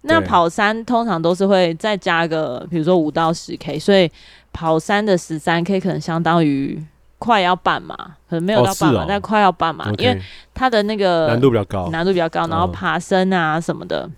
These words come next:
Speaker 1: 就是对于心肺是一个很大的挑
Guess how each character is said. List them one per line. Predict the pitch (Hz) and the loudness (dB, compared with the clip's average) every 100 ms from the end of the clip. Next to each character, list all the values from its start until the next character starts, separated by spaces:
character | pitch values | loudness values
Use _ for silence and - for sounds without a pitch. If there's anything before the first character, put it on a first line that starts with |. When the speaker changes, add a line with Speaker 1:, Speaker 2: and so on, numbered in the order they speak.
| _ | _
Speaker 1:
就 | - | -6
是 | 208 208 | -6 0
对 | 233 202 | 2 4
于 | 160 160 156 170 185 | 4 0 -2 -6 -10
心 | - 208 214 | -4 -2 0
肺 | 196 202 | 2 2
是 | 165 - | 2 -2
一 | 196 | -2
个 | 165 | -2
很 | 170 160 | -4 -4
大 | 160 160 | 0 0
的 | - | -2
挑 | - | -6